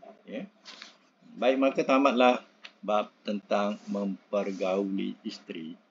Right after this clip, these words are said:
Dan kita masih, uh, dalam bab, mm, munakahat, ya. Masih bab munakahat iaitu berkaitan dengan hal perkahwinan. Jadi sekarang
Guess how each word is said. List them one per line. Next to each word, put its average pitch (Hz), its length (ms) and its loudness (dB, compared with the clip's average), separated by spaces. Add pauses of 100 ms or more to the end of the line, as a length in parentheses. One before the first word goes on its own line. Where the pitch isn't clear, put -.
(640)
Dan 120 240 -2
kita 139 240 -4
masih, 135 640 6 (280)
uh, 95 760 6 (640)
dalam 110 400 -2
bab, 104 240 2 (480)
mm, 101 480 -8
munakahat, 113 720 -2 (100)
ya. 117 220 -10 (640)
Masih 104 320 -8
bab 104 240 -2
munakahat 107 560 -2
iaitu 104 240 -2
berkaitan 98 480 -2
dengan 95 280 -2
hal 95 520 0 (160)
perkahwinan. 95 1040 -4 (880)
Jadi 107 200 -4
sekarang 127 280 0